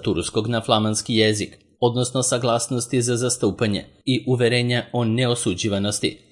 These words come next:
kao i mnogih drugih dokumenata,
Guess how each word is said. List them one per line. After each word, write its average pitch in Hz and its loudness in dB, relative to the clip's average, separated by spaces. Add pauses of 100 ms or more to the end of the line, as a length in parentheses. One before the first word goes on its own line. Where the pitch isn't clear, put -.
kao 95 2
i 127 2
mnogih 123 0
drugih 120 2
dokumenata, 107 2